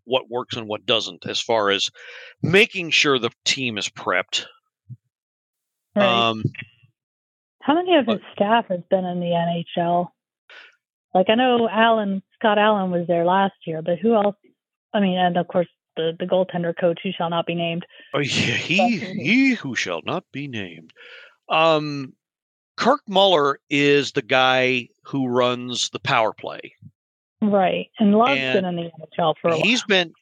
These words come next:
Speaker 1: and, well, I don't know. I don't know. I don't know if Love's ever been in the N H L, to be honest.
Speaker 2: No?
Speaker 1: He
Speaker 2: Oh, okay.
Speaker 1: he was the coach. He was the coach of, uh, one of the, one of the top teams in the A H L in
Speaker 2: Ah,
Speaker 1: Calgary.
Speaker 2: gotcha.
Speaker 1: Calgary's
Speaker 2: Gotcha.
Speaker 1: minor league team.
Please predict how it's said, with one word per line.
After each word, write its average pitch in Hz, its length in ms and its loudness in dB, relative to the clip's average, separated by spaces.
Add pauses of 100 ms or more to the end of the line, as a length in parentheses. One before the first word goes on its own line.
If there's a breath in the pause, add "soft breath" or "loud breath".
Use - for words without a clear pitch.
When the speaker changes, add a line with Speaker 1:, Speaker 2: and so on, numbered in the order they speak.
(100)
Speaker 1:
and, 156 220 0
well, 165 420 4
I 185 120 4
don't 285 120 -2
know. 294 200 0 (100)
I 277 400 4
don't 302 100 4
know. 294 220 4
I 240 180 2
don't 294 80 0
know 277 80 2
if 220 80 -4
Love's 202 300 2
ever 170 180 2
been 151 220 2
in 123 80 -12
the 107 160 -2
N 92 80 -2
H 87 200 -4
L, 85 140 -2
to 85 60 -10
be 95 180 -14
honest. 98 420 -6
Speaker 2:
No? 208 460 2
Speaker 1:
He 233 80 4
Speaker 2:
Oh, 226 200 4
okay. 180 360 -2 (180)
Speaker 1:
he 156 220 -2
was 269 280 0
the 262 100 0
coach. - 600 -2 (300 loud breath)
He 202 160 -2
was 262 240 0
the 220 120 0
coach 185 340 -2
of, 143 240 -4
uh, 143 260 4
one 151 280 0
of 143 100 -4
the, 135 220 0 (100)
one 151 160 -2
of 143 80 -2
the 139 80 0
top - 340 -2
teams 143 340 -6
in 131 100 -2
the 123 140 -4
A 131 60 -2
H 113 380 0
L - 300 -2 (480)
in 117 120 -8
Speaker 2:
Ah, - 100 -14
Speaker 1:
Calgary. 190 320 2 (200)
Speaker 2:
gotcha. - 120 -20 (440 soft breath)
Speaker 1:
Calgary's 156 440 2
Speaker 2:
Gotcha. - 80 -6
Speaker 1:
minor 127 280 0
league 104 240 -6
team. - 380 -10